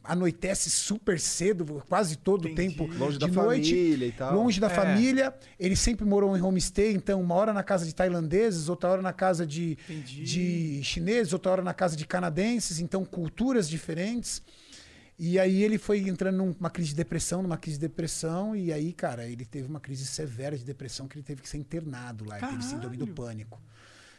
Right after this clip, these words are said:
Speaker 1: E aí mandei buscar ele, ele veio pra cá e aí ele mora comigo.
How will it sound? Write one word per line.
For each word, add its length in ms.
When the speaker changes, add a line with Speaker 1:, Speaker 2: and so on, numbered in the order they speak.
Speaker 1:
E 60
aí 120
mandei 260
buscar 400
ele, 280
ele 120
veio 200
pra 180
cá 420
e 120
aí 100
ele 120
mora 220
comigo. 520